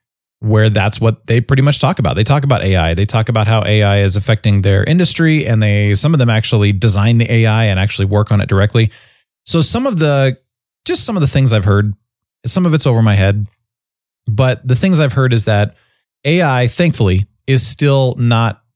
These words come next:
quite there yet. And so, you know, worrying about A I taking over the world right now,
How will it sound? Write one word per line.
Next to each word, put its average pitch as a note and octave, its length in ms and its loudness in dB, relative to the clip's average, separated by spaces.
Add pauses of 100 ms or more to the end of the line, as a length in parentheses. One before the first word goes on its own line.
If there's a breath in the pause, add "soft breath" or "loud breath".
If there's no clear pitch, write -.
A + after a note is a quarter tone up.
(600)
quite A2 420 -2
there F#2+ 240 2
yet. C3+ 380 0 (120)
And G#2 200 0
so, G2+ 480 0 (680)
you B2+ 80 0
know, A2 160 2
worrying C#3+ 560 2
about B2+ 380 -2
A A#2+ 160 0
I A#2 120 0
taking A#2+ 380 0
over G#2+ 160 0
the G#2+ 80 2
world A2 340 2
right A2 180 2
now, G#2 420 -2